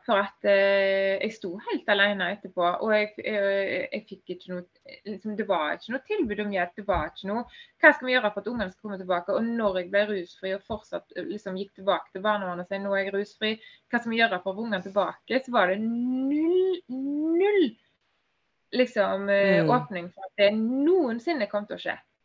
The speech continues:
Speaker 2: Mm.
Speaker 1: Så det er jo der jeg har litt det der, der at, eh, du er en håpløs case,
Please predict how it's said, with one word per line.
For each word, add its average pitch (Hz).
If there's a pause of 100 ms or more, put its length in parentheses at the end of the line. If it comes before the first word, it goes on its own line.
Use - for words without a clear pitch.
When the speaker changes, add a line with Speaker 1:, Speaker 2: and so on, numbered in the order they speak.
(120)
Speaker 2:
Mm. 175
Speaker 1:
Så 262
det 226
er 262
jo 240
der 214
jeg 277
har 226
litt 220
det 220
der, 196
der 180
at, 185
eh, 185
du 190
er 190
en 202
håpløs 202
case, 277